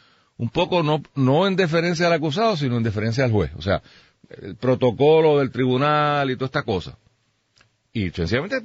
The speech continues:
se paraba allí, allí hay marshals, allí hay seguridad, allí hay...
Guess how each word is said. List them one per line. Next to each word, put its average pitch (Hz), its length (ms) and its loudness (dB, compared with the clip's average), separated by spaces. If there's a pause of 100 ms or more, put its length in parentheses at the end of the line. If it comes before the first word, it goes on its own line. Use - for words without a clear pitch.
(160)
se 98 160 -8
paraba 92 320 -2
allí, 143 200 -2
allí 82 220 -4
hay 78 140 -6
marshals, 120 540 -4
allí 80 220 -6
hay 80 140 -4
seguridad, 78 640 -2
allí 101 220 -4
hay... 80 100 -6